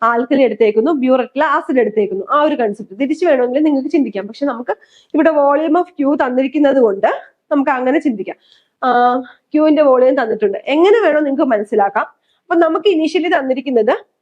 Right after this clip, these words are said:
നല്ല, ആ, എന്താണ്, നമ്മുടെ, ഉം, കോൺസെൻട്രേഷൻ കൂടിയ ഒരു വസ്തുവാണ്,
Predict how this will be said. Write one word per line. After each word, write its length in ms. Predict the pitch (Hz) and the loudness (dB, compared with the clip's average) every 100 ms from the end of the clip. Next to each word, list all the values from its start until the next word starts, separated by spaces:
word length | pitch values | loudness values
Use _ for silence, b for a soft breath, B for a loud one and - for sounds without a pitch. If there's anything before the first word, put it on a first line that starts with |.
| _ _ - | _ _ -4
നല്ല, 360 | 277 285 320 466 - _ _ _ _ _ _ - | 0 4 4 2 -6 _ _ _ _ _ _ -4
ആ, 280 | 233 233 226 | 0 0 0
എന്താണ്, 380 | 269 254 247 | 0 0 0
നമ്മുടെ, 400 | 247 240 247 440 - _ _ - | -2 0 0 -2 -6 _ _ -4
ഉം, 380 | 202 214 214 220 | -2 -2 -4 -8
കോൺസെൻട്രേഷൻ 720 | - 285 294 320 320 320 320 | 0 0 2 2 0 0 0
കൂടിയ 420 | 311 269 294 269 | 2 2 2 2
ഒരു 100 | 233 | 2
വസ്തുവാണ്, 420 | 214 - 220 180 | 0 0 -2 -2